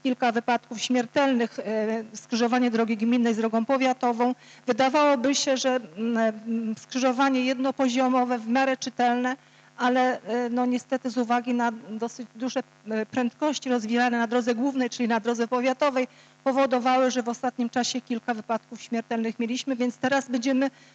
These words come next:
będziemy wynosić całe skrzyżowanie. Również z przejściem dla pieszych w poprzednim latach, e, wykonaliśmy takie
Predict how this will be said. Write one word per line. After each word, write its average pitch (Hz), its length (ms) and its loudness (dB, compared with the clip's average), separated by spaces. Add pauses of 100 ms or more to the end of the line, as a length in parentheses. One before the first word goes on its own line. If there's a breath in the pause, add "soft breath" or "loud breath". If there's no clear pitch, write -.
(100)
będziemy 262 420 2
wynosić 269 440 0
całe 285 300 4
skrzyżowanie. 247 840 2 (360 soft breath)
Również 320 400 2
z - 80 -10
przejściem 302 420 0
dla 269 160 2
pieszych 285 360 -2
w - 40 -20
poprzednim 254 800 0
latach, 262 300 0 (960)
e, 226 40 -6
wykonaliśmy 254 720 0
takie 226 540 -2